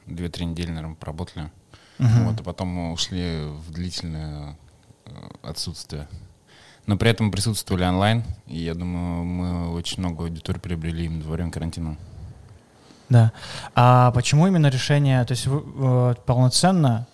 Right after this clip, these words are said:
Speaker 2: э, вы работаете, ты сказал, три-четыре недели?
Speaker 1: Ну, здесь были ещё у центра своего, самого проблемы, в ко-, у которого мы арендуем помещение. Здесь кто-то из, э,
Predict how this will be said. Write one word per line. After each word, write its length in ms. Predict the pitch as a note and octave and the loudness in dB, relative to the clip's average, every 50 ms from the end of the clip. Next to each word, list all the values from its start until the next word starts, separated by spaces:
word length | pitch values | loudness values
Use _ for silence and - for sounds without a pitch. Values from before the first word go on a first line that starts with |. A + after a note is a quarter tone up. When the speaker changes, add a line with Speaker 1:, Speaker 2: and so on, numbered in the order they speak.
| _ _ | _ _
Speaker 2:
э, 60 | - B2 A#2 A#2 A#2 A#2 A2+ A2+ | 6 8 10 10 10 10 10 10
вы 100 | A2+ A2+ | 8 8
работаете, 880 | A#2+ A#2 A#2+ C3+ - - B2+ A#2+ A2+ - - B2 A#2 A2+ A2 A2 G#2+ G2+ - - - | 8 8 8 8 8 6 4 2 2 0 0 2 2 4 4 4 2 0 -4 -8 -8
ты 80 | - | -6
сказал, 400 | - - - B2 A#2+ A#2 A2+ A2 - - - - | -4 0 4 8 10 10 10 10 8 2 -4 2
три-четыре 440 | - A#2+ A#2+ A2+ - - B2 A#2 A#2 | 4 6 6 6 6 6 8 8 8
недели? 420 | A#2 A#2 A#2 C3+ E3 D#3+ B2+ A2+ - _ _ _ _ - - - - - - - - - _ _ _ _ - _ _ _ _ _ | 6 6 6 4 4 4 2 -2 -2 _ _ _ _ -20 -20 -20 -20 -20 -18 -18 -18 -18 _ _ _ _ -20 _ _ _ _ _
Speaker 1:
Ну, 180 | - - A2+ B2 | -4 0 2 2
здесь 200 | B2+ C3+ C#3 B2+ | 4 4 4 4
были 220 | B2 B2 B2+ A#2+ A#2+ | 4 4 6 6 6
ещё 280 | A2 - - - A2+ | 6 6 4 4 2
у 60 | G#2+ | 2
центра 520 | G2+ - C3 C3+ C3 A2 A2+ A2 G2+ F#2+ F#2 | 2 2 2 2 2 2 2 2 2 2 2
своего, 360 | - - - F#2+ F#2 F#2+ F2+ | 0 0 0 2 2 2 0
самого 300 | E2+ - - G2+ G2 F#2+ | 0 0 0 0 0 0
проблемы, 360 | - F#2+ F2+ F#2 G2+ G2+ G2+ G2 | 0 0 0 0 0 0 0 -2
в 40 | |
ко-, 120 | - - C#2+ | -4 -6 -8
у 60 | D#2 | -8
которого 280 | F2 - - - F#2+ F2+ | -6 -6 -6 -4 -2 -2
мы 80 | F2+ | 0
арендуем 400 | F2 F#2 F#2 F2+ F#2+ F#2 F2 E2+ | 0 -2 -2 -2 -2 -2 -2 -4
помещение. 580 | - - E2+ - - - G#2 G#2 G2+ F#2 E2+ F#2+ - - - - - - - - - - - - - - - - - - - | -4 -6 -6 -6 -4 -2 -2 -2 -2 -2 -4 -6 -10 -16 -20 -20 -20 -20 -20 -20 -20 -20 -20 -20 -20 -20 -20 -20 -20 -12 -8
Здесь 200 | F#2 F#2 - - | -4 -2 -4 -4
кто-то 400 | - - - A2+ A2 - - G2+ | -4 -4 -4 -2 -2 -2 -2 -2
из, 460 | F#2 F2+ F2+ F2 E2+ F2 F2 E2+ E2 F2 | -2 -2 -4 -4 -6 -8 -10 -10 -8 -6
э, 460 | F2 F2 E2+ E2+ E2+ E2 D#2+ E2 | -6 -6 -4 -4 -4 -6 -6 -6